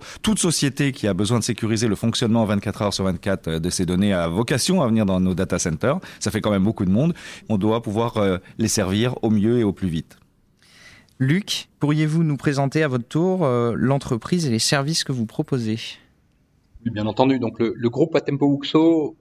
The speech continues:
Speaker 3: vient de souffler sa onzième bougie, hein. Donc, c'est un acteur, euh, dont le siège est implanté à La Ciotat. On est un éditeur, euh, logiciel spécialisé dans le domaine de la sauvegarde informatique, de l'archivage et de la migration des gros volumes de données.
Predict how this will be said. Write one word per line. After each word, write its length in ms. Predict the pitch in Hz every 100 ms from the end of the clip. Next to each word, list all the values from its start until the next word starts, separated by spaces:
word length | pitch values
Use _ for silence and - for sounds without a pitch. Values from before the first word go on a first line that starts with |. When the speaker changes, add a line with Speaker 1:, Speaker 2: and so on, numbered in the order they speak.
| 123
Speaker 3:
vient 180 | 120
de 40 | 127
souffler 400 | - 123 - 143
sa 160 | -
onzième 400 | 120 127 139 131 131
bougie, 380 | 131 120 113
hein. 80 | 101
Donc, 180 | 104 104
c'est 180 | 107 107
un 100 | 107
acteur, 420 | 110 - 110 104
euh, 160 | 98 95 _ - - -
dont 140 | 107
le 100 | 107
siège 460 | 107 135 123 120 107
est 280 | 101 98
implanté 400 | 104 95 101 -
à 60 | 107
La 100 | 104
Ciotat. 500 | 107 117 - 175 - _ - - _ -
On 100 | 107
est 160 | 113
un 80 | 127
éditeur, 560 | 131 131 123 139 131 110
euh, 20 |
logiciel 440 | 110 110 - 127
spécialisé 580 | 117 - 123 135 123 127
dans 100 | 117
le 60 | 107
domaine 260 | 117 117
de 80 | 107
la 160 | 101 98
sauvegarde 560 | - - 123 123 127
informatique, 840 | 127 120 120 120 - 156 175 - - _ _
de 60 | 101
l'archivage 880 | 104 127 - 123 120 135 165 - - _ _ -
et 100 | 110
de 80 | 107
la 100 | 113
migration 560 | 131 127 127 - 147
des 200 | 127 104
gros 280 | 98 98 135
volumes 320 | 127 123 127
de 80 | 117
données. 320 | 110 101 90